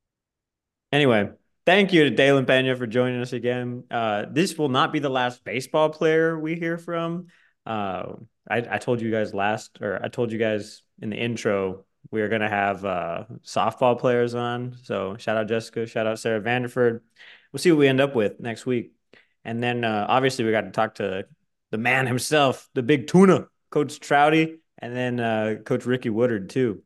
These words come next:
ahead of the softball season. I'm already in the good graces of the softball team because I went to the softball dinner. Just saying.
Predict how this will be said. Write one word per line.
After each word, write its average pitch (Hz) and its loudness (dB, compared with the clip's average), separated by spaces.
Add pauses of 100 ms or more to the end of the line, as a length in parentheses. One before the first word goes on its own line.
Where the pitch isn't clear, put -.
ahead 117 -4
of 107 -2
the 104 -4
softball 104 -4
season. 107 -10 (240)
I'm 233 4
already 233 8
in 202 4
the 190 2
good 170 2
graces 147 2
of 120 -10
the 123 -4
softball 135 -2
team 151 -8
because 120 0
I 107 2
went 113 -4
to 110 -6
the - -8
softball 127 0
dinner. 127 -4 (460)
Just - -20
saying. 143 -12